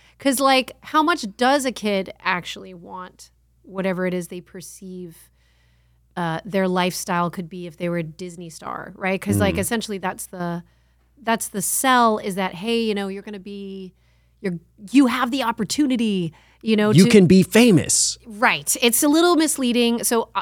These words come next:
Speaker 1: in,
Speaker 2: Yeah.
Speaker 1: on my terms, I would say, I just wish that we could be a little bit more transparent, eh, for these things, um, so that folks knew, you know what, what I'm actually gonna get is some qualified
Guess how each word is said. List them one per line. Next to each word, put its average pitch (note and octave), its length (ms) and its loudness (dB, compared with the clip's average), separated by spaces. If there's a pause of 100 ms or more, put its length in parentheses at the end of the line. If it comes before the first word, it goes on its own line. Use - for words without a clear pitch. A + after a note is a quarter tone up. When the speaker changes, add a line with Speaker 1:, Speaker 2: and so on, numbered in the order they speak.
(120)
Speaker 1:
in, A#3 160 -2
Speaker 2:
Yeah. A3+ 60 -2
Speaker 1:
on G#3+ 200 -2
my C#4+ 200 2
terms, A#3+ 380 -4
I G3+ 80 0
would F#3+ 140 -4
say, F#3+ 300 -4 (360)
I G#3 120 0
just G#3+ 220 -2
wish G3 220 -4
that G3+ 180 -12
we G3+ 200 -16
could F#3+ 160 -10
be F#3 100 -4
a F3 40 -4
little F3 140 -8
bit E3 140 -18
more F3+ 120 -18
transparent, F3 720 -8 (220)
eh, - 60 -20 (100)
for F#3+ 200 -10
these E3 200 -6
things, E3 440 -18 (420)
um, E3+ 240 -2
so F3 160 -6
that E3+ 200 -4
folks F3+ 300 -6
knew, F3+ 280 -4
you G#3+ 100 -4
know A3+ 100 2
what, A3+ 180 0
what G3+ 100 -4
I'm G3 120 0
actually A#3+ 340 0
gonna F#3+ 160 -4
get F3 260 -6
is E3 80 -10
some E3 160 -16
qualified E3 960 -6